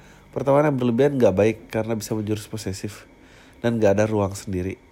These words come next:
Anjing, lu ngapain sih mikirin kayak gini kalau nggak kejadian? Eh, jadi semuanya harus serba bareng gitu, nggak bisa dipisahkan.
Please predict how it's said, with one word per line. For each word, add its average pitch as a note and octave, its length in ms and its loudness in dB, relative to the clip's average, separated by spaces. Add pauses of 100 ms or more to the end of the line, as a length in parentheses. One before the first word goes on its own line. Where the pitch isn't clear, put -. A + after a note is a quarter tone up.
(640)
Anjing, B2 240 -2
lu D3+ 160 -2
ngapain A2 160 -2
sih C#3+ 160 -4
mikirin A#2 320 -4
kayak A2+ 240 -4
gini A#2+ 80 -6
kalau A#2+ 240 -2
nggak G2 160 -6
kejadian? G#2 240 -4 (1400)
Eh, A2 80 -2
jadi B2 160 -2
semuanya D3+ 400 -2
harus C3+ 80 -2
serba A#2 240 2
bareng A2+ 320 2
gitu, B2 80 -2
nggak A2+ 160 -2
bisa G#2 160 -4
dipisahkan. A2 320 -6